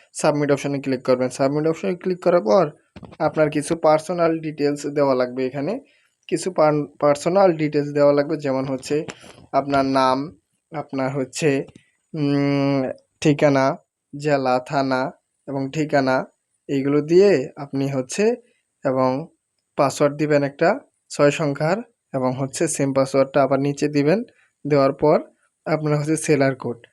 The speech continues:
সেলার কোড আমি স্ক্রিনে দিয়ে দিচ্ছি এবং হচ্ছে আবার স্ক্রিনে দিয়ে দিচ্ছি। সেলার কোড আপনারা এটা ব্যবহার করবেন দশ চোদ্দো তেত্রিশ। এই সেলার কোডটা ব্যবহার করলে আপনি সকল প্রকার অ্যাক্সেস পেয়ে যাবেন আমার কাছ থেকে।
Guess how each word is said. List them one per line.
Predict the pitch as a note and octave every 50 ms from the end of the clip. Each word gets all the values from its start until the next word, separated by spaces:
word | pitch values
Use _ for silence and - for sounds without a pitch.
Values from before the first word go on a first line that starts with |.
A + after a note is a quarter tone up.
| _ _ -
সেলার | - - D3+ D3 D3+ D3+
কোড | D3+ D#3+ D#3
আমি | D3+ D3 D3+ D3+
স্ক্রিনে | D3 - - E3 D#3 D3 D3 D3
দিয়ে | D3+ D#3+ D#3+
দিচ্ছি | E3 E3+ E3 E3 - - B3+ C4+
এবং | A3 D#3 D3 C#3 C#3
হচ্ছে | C#3 C3+ - D3
আবার | C#3+ C#3 C#3
স্ক্রিনে | C#3+ C#3 - - - D3 D3
দিয়ে | D3+ D#3 D#3+
দিচ্ছি। | D#3+ F3 E3+ D#3+ - - G#3 A#3 A#3+ - _ _ _ _ _ _ _ _ _
সেলার | - - - C#3+ C#3+ C#3+
কোড | E3 D#3+ D#3+ E3
আপনারা | D#3 D#3 - D#3+ D#3
এটা | D3 C#3 - D3+
ব্যবহার | D3+ E3 D#3+ D3 D3+ D3+ D3
করবেন | D3+ F3 E3+ F#3 G#3 G#3+ G3
দশ | D#3+ C#3+ C#3+ D3 D3+ D3 - - -
চোদ্দো | - F3+ E3+ E3 E3+
তেত্রিশ। | E3+ - E3 D#3+ D#3+ - C3 B2 B2 A#2 - - _ _ _ _ _ _ _ _ _ _ -
এই | D3+ C#3
সেলার | C#3+ - D3+ D#3 D3+ D3+
কোডটা | E3 E3 D#3+ E3+ E3+
ব্যবহার | E3+ E3+ D#3+ E3 D3+ E3
করলে | E3+ F#3 G3 A3+ A3+
আপনি | G#3 D3+ - - D3+ D#3+
সকল | - D#3+ D3+ D3+ E3 D#3+ E3
প্রকার | E3 D#3 D#3 D3+
অ্যাক্সেস | C#3 C3+ C3 - - - - -
পেয়ে | - F#3 E3+ D#3+
যাবেন | D#3 C#3+ B2+ C3 B2+
আমার | B2 B2 B2 B2
কাছ | B2 - B2 - -
থেকে। | - - C3 C3+ C#3 C#3 B2+